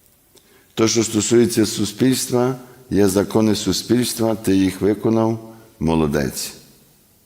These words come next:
Але коли ти заходиш на територію духовних законів, Божих законів, церковних законів, там своя територія. І нам це треба вміти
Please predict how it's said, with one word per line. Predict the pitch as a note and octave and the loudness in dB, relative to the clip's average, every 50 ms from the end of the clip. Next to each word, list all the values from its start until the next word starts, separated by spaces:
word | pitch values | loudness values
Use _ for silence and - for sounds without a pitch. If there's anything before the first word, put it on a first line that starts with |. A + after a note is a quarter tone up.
| _ _ _ _ _ _ _ _ _ _ _ _ _ _ _ _ _ | _ _ _ _ _ _ _ _ _ _ _ _ _ _ _ _ _
Але | - F#2+ F#2+ F#2+ F#2+ | -2 2 2 2 2
коли | E2+ - G#2+ A#2 B2+ | 2 4 4 4 4
ти | - G#2+ A2 | 4 4 4
заходиш | F#2+ G2+ F#2 D#2+ G2+ A2 G#2 G#2 G2 - - | 4 2 2 4 4 4 4 4 2 2 2
на | G2 F#2 | 0 0
територію | E2 - F2+ F2 F2 E2+ - - G#2 G2+ G2 G2 F#2+ G2 F#2 F#2+ - - - - - - | 2 2 2 2 2 0 2 4 4 6 6 6 4 4 2 -2 -6 -12 -18 -20 -20 -8
духовних | - E2+ E2+ F2+ F#2+ - - B2+ B2+ C3 C3 B2 A2 G#2 G#2 G2 - - - - | -6 -2 0 0 0 0 2 2 4 4 6 6 4 4 2 0 -4 -10 -12 -8
законів, | - E2 E2 F#2+ F2+ - - F2 F2 E2+ F2+ F#2 G2 G2 - - - - - - - - - | -4 0 0 0 0 2 2 2 2 4 2 0 0 -4 -8 -14 -18 -20 -20 -20 -20 -16 -8
Божих | - D#2+ F2+ G#2+ A#2+ A#2 A#2 A#2+ G#2+ | -2 0 2 4 4 4 4 2 2
законів, | F#2 F#2 F#2+ F2 - G2 F#2 F#2 F#2 F#2 F#2 F#2 F2+ - - - - | 2 2 0 0 2 2 2 2 2 0 0 -2 -4 -8 -14 -16 -6
церковних | - A#2 A#2 G#2 F2 - G2 G#2 A#2 C3 B2+ A#2+ A2 | 0 2 2 2 2 2 2 4 4 6 4 4 2
законів, | G2 E2+ F#2+ E2 - - E2+ E2 F2 F#2 G2+ B2 - - - - - - - - - - _ | 2 2 0 0 0 0 0 2 2 0 0 -4 -6 -12 -18 -20 -20 -20 -20 -20 -20 -8 _
там | - A#2+ B2+ B2 | 0 2 2 2
своя | - - C#3+ F3 E3+ D#3 C#3+ | 0 0 2 4 4 4 4
територія. | A#2 - A2 G2 F2 - - - C#2 B1+ A#1+ B1 A#1 - - - - - _ _ _ _ _ _ _ _ _ _ _ _ _ _ _ _ _ _ _ _ _ _ _ _ _ _ _ _ _ _ _ _ | 4 2 2 2 2 0 -2 -4 -6 -6 -6 -8 -12 -14 -18 -20 -20 -20 _ _ _ _ _ _ _ _ _ _ _ _ _ _ _ _ _ _ _ _ _ _ _ _ _ _ _ _ _ _ _ _
І | - F#2+ | 0 2
нам | G#2 A2+ B2+ C#3 B2+ | 4 4 4 4 4
це | - C3 A#2 | 4 2 4
треба | G2+ A#2+ C3 B2 B2 | 4 4 6 6 6
вміти | A#2 A2 A#2 B2+ C#3 C3 C3+ C3 B2+ A#2 | 6 6 6 6 4 4 4 4 4 4